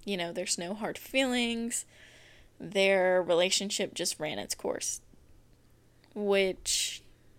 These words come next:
I've never been in a six-year-long relationship, but that is so sad to me. Like, you're just with someone for six years, and then you're like,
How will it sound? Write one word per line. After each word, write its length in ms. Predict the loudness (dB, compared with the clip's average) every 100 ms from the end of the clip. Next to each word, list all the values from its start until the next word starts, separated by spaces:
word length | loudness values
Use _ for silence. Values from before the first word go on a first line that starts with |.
| -20 -20 -20 -2
I've 280 | 4 4
never 260 | 4 2 2
been 220 | 2 2
in 100 | 0
a 80 | -2
six-year-long 800 | -2 -4 -4 -2 2 2 0 -4
relationship, 960 | -2 0 0 -4 -4 -2 0 -2 -6 -20 _ -20 -20 -20 -20 -20 -20 _ _ -10
but 1200 | -8 -8 4 6 6 4 4 4 2 -2 _ -6 -6 -18 -20 -20 -20 _ _ -20 -20 -20 -20 -20 -20 -20 -20 _ _ _ _ _ _ _
that 320 | -4 0 2 0
is 140 | 0
so 400 | 0 2 0 0
sad 420 | 2 2 2 0 -2
to 100 | -6
me. 240 | -8 -8
Like, 280 | -6 -8 -6
you're 180 | -4 -4
just 380 | -4 -4 -4 -4
with 340 | -2 -2 -2
someone 500 | -2 -2 -2 0 -2
for 200 | -2 -2
six 340 | -2 -2 -6 -4
years, 300 | -2 -2 -2
and 80 |
then 80 | -6
you're 100 | -4
like, 300 | 0 -2 -2